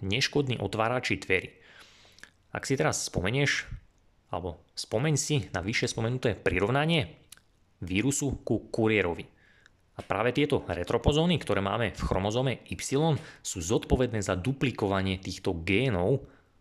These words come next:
ktoré už teda obsahujú aj vírus, vírusy. A prečo to teda jednoducho retropozóny robia? Prečo ich tam máme?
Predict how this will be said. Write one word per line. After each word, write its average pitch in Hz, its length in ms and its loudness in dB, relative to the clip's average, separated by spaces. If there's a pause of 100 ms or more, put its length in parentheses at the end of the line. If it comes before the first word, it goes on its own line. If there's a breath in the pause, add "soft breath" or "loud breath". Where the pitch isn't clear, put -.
ktoré 90 300 -4
už 90 160 -4
teda 92 80 -4
obsahujú 92 480 -2
aj 90 320 -4
vírus, 95 480 -2 (240)
vírusy. 92 480 -4 (720 loud breath)
A - 80 -18
prečo 101 240 0
to 113 80 -4
teda 110 320 -2 (480)
jednoducho 95 480 -2
retropozóny 95 720 -2
robia? 90 400 0
Prečo 87 240 0
ich 95 80 0
tam 98 240 -2
máme? 117 400 0